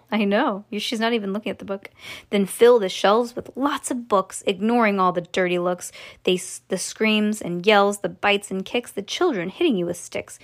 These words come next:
Fear not, because we promise you that in about a week or two of have nothing else to do, they'll fill, they'll now begin to feel the need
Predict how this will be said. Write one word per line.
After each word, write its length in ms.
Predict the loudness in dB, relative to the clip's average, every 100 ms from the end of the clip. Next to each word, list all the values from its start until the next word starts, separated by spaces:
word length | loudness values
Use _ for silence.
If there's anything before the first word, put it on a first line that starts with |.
| -20 -20 _
Fear 220 | 0 2
not, 340 | 4 2 0 -6
because 340 | -4 0 -2 -2
we 80 | -8
promise 500 | -4 -2 -2 -4 -6
you 160 | -6
that 200 | -6 -8 -2
in 160 | 2
about 380 | 2 2 2 2
a 60 | 2
week 280 | 0 2
or 100 | 4
two 360 | 4 4 4 4 -4 -18 -6
of 140 | -6 0
have 220 | 0 0
nothing 400 | 0 -2 0 0
else 200 | 0 -2
to 120 | -6
do, 200 | -4 -4 -4
they'll 160 | -6
fill, 400 | -6 -2 0 -2 -8 -20 -20 -20 -20 -14
they'll 280 | 2 4 4
now 360 | 2 4 4 2
begin 580 | -2 0 2 4 2
to 140 | 0 -6
feel 340 | -4 4 4 6
the 100 | 4
need 420 | 4 2 2